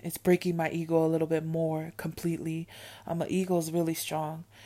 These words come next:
And talking about ego, um, as I'm healing, I'm noticing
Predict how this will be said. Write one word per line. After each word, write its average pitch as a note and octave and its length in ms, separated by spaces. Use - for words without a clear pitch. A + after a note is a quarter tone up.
And E3 160
talking F3 240
about D#3+ 240
ego, E3+ 540
um, D#3+ 400
as F3+ 160
I'm F3+ 140
healing, F3+ 560
I'm G3+ 140
noticing B3 720